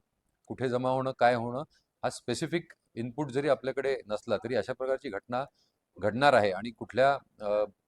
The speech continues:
बाजूनी लोक येणार किंवा कुठल्या एरियात जमणार, अशी ढोबळ माहिती आपल्याकडे होती आणि त्याच, अ, मुळे आपण त्या माहितीच्या आधारेच अधिक, अ, आधारेच आपण सर्व नियोजन या ठिकाणी केलेलं होतं. आम्हाला दोन तीन, अ, दिवसापासून इनपुट्स होते की काही, अ,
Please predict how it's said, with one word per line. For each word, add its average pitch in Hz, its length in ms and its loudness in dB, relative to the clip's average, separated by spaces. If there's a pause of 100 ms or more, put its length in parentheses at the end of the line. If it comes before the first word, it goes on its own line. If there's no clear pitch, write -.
(120)
बाजूनी 110 440 -2
लोक 107 300 -6
येणार 113 240 0
किंवा 120 140 -8
कुठल्या 117 420 -4 (760)
एरियात 107 260 4
जमणार, 110 360 2
अशी 139 180 -4
ढोबळ 113 280 0
माहिती 131 260 -2
आपल्याकडे 120 340 -2
होती 110 240 -6
आणि 156 180 -6
त्याच, 143 320 0 (120)
अ, 113 220 -2 (760)
मुळे 123 240 2
आपण 139 440 0
त्या 135 220 4
माहितीच्या 127 400 0
आधारेच 143 600 2
अधिक, 107 280 0
अ, 107 220 6 (440)
आधारेच 127 340 2
आपण 147 160 -2
सर्व 143 220 -2
नियोजन 127 440 -4
या 113 60 -8
ठिकाणी 120 240 -10
केलेलं 90 280 -8
होतं. - 160 -16 (640)
आम्हाला 131 280 -2
दोन 135 180 -4
तीन, 147 260 -6
अ, 123 220 0
दिवसापासून 135 520 -4
इनपुट्स 120 360 -8
होते 120 180 -2
की 127 140 -10
काही, 120 380 -2
अ, 104 120 -4